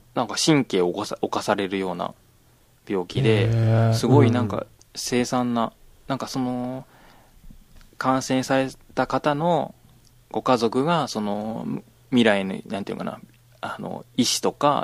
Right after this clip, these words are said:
Speaker 1: 獣医師さんとか、そういう人たちを育てるために、ぜひこのビデオを使ってくださいっていうことで、提供されたビデオを見たことあるんですけど、
Speaker 2: はいはい。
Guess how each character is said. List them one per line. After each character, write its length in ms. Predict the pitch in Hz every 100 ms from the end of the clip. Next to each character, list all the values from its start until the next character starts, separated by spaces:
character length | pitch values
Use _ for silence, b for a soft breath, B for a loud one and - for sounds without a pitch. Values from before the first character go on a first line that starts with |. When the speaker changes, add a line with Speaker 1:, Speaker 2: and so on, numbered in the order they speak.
| -
Speaker 1:
獣 220 | 113 113
医 40 |
師 80 | 101
さ 160 | - 92
ん 60 |
と 100 | 87
か、 160 | - 135
そ 160 | - 127
う 60 |
い 80 | 127
う 20 |
人 160 | 123 127
た 20 |
ち 120 | 113
を 20 |
育 220 | 101 120 120
て 80 |
る 80 | 131
た 120 | 123
め 140 | 123 147
に、 260 | 190 160 B B B B
ぜ 80 | -
ひ 140 | -
こ 100 | -
の 140 | 101 92
ビ 100 | 101
デ 80 | 92
オ 60 |
を 80 | 92
使 180 | - 104
っ 60 |
て 120 | - -
く 80 |
だ 80 | 110
さ 120 | -
い 40 | 147
っ 20 |
て 180 | - -
い 100 | 87
う 60 | -
こ 120 | -
と 100 | -
で、 200 | - 90 b b b -
提 180 | 98 90
供 160 | 92
さ 100 | 90
れ 80 | 87
た 140 | 87 87
ビ 100 | 92
デ 120 | 90
オ 80 | 87
を 40 |
見 100 | 95
た 100 | 98
こ 100 | -
と 100 | -
あ 60 | 87
る 100 | 80
ん 60 |
で 80 | -
す 100 | -
け 120 | -
ど、 220 | 92 104 - - - _ - -
Speaker 2:
は 320 | - 135 123
い 40 |
は 320 | 110 -
い。 40 | 117